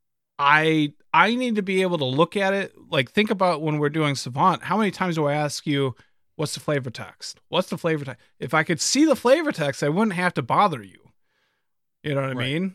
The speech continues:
Speaker 1: I need to get it into my head before I can really think about it. And so
Speaker 2: Ooh.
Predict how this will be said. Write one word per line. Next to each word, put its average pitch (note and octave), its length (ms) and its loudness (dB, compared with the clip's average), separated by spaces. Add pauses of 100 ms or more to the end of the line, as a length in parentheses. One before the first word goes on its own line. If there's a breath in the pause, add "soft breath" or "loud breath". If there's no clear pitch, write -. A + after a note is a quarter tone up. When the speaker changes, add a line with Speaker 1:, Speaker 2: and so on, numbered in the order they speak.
(160)
Speaker 1:
I D#3+ 100 4
need F#3+ 200 2
to F#3 60 0
get E3+ 240 2
it G3+ 140 2
into F#3+ 220 0
my D#3 120 0
head E3 300 2
before D3+ 360 -2
I C#3+ 60 2
can C#3 200 -6
really D3 260 0
think G3 320 -2
about C3 340 -4
it. C3 240 -2
And C#3+ 160 -4
so C3+ 680 0 (1160)
Speaker 2:
Ooh. G#2 1080 -10